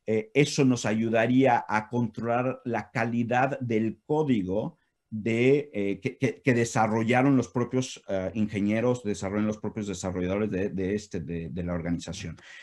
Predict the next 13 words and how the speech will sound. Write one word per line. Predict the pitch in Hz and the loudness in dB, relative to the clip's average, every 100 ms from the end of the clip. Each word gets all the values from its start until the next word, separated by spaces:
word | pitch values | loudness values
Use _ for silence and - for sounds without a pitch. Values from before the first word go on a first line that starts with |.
| - - _ | -20 -20 _
Eh, | - 120 123 123 - - - - | 2 4 4 2 -6 -20 -20 4
todavía | 156 180 170 165 | 8 10 10 6
estamos | - 170 151 | 6 4 4
haciendo | 139 151 151 | 2 4 4
esa | 143 143 | 4 4
integración. | 127 - 98 95 92 - 107 160 277 _ _ _ _ | 4 2 -2 -2 -4 -2 0 0 -2 _ _ _ _
No, | - 131 135 143 170 - - - _ _ _ _ - - | 0 4 6 6 4 0 -20 -20 _ _ _ _ -18 0
tenemos | 143 139 175 190 190 | 4 6 6 4 2
u-, | 165 | 2
estimados, | 127 - - 127 127 123 127 95 - - | 0 -2 4 6 8 8 6 2 -4 -6
¿no? | 101 120 | -2 2
de, | 113 110 127 117 | 2 4 2 0
de | 107 - | -4 -4